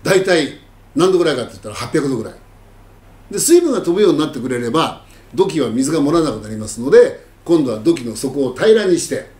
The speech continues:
ね、この底を平らにすることによって、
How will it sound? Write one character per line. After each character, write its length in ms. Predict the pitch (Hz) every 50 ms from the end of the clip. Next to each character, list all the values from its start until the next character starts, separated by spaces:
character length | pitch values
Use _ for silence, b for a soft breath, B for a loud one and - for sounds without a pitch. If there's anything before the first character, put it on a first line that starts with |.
| - - - - - -
ね、 300 | 160 226 302 302 - - - - - - - - - - - - - - - - - - - - - - - - - - - - - - - - -
こ 100 | 156 156
の 80 | 143
底 260 | 135 147 143 143 151 131
を 80 | 120
平 200 | 131 151 165 160
ら 80 | 156 160
に 80 | 160
す 80 | - 147
る 80 | 151 143
こ 80 | 143
と 80 | 123 117
に 80 | 113
よ 100 | 113 113
っ 40 | 113
て、 380 | - - 208 208 180 - -